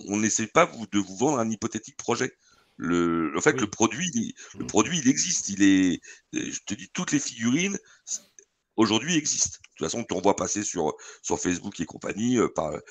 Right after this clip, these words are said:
Speaker 1: vi-, via de Fred. Bonjour Fred, merci, euh, à toi encore. Euh, Fred qui, euh, qui bosse et compagnie. Donc, euh, ouais, c'est vraiment une philosophie. On veut pas essayer de vendre un truc, euh, euh,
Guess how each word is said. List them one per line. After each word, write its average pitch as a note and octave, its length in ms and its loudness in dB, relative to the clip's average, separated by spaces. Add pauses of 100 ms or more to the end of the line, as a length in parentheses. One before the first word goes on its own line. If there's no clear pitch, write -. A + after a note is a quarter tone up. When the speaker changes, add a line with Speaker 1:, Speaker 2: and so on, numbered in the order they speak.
(200)
Speaker 1:
vi-, E2 320 -6
via G2+ 240 8
de G2 140 6
Fred. - 400 0 (340)
Bonjour F#2+ 240 -2
Fred, A2 360 2
merci, F2+ 580 0
euh, D2 120 4
à C2+ 80 2
toi F#2+ 200 2
encore. F#2 360 2 (420)
Euh, D2 960 2
Fred - 340 0
qui, F#2 280 2
euh, C#2+ 380 4
qui - 200 -14
bosse G2+ 280 6
et F#2+ 40 -6
compagnie. F#2 420 -4 (480)
Donc, G2+ 200 0
euh, E2 320 6 (280)
ouais, A#2 180 8
c'est - 140 4
vraiment C3+ 240 2
une F3 40 -4
philosophie. C#3 460 2
On G2 340 2
veut F#2+ 260 -10
pas F2+ 680 6
essayer A#2+ 280 -2
de A2 60 -8
vendre A#2+ 200 0
un G#2+ 80 2
truc, D3 400 -8
euh, G2 200 4 (460)
euh, C#2+ 240 -2